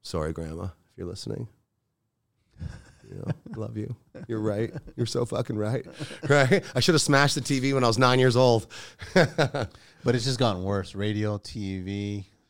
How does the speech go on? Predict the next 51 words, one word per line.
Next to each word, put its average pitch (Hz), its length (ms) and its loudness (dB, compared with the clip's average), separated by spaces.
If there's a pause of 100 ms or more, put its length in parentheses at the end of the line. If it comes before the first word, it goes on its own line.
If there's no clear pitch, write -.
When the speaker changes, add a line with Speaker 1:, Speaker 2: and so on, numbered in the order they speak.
Speaker 2:
now 92 220 -10
this. 101 440 -10
Speaker 1:
I 107 60 -2
don't 120 100 2
listen 107 220 0
to 98 60 2
music. 107 240 2
I - 20 0
don't 98 80 0
listen 95 200 -2
to 87 60 -2
radio. 101 480 2
I 101 60 -6
don't 87 120 -4
listen 87 200 -6
to - 120 -10
T 92 60 -2
V. 95 140 -2
I 95 40 0
don't 80 120 -4
watch 80 160 -8
anything. 80 420 -8
The 95 60 -6
only 95 140 -2
show 110 120 0
I 92 80 2
watch 87 300 0
is 80 160 -8
I 85 120 -2
watch 85 280 -4 (160)
Tucker 92 320 -4
Carlson. 92 680 -2 (240)
Once 92 220 -8
in 104 60 -4
a - 20 -4
while, 95 300 0
I 98 80 0
watch, 92 320 -2
like, 95 140 -4
if 87 100 -8
it's 87 140 -10
a 90 40 -14
funny 92 280 -2
thing, 92 200 -4
a 92 60 -4
blurb, 90 320 -2
I'll 87 100 -4
watch 85 300 -4
him 92 160 -4
for 92 100 -12
about 85 260 -8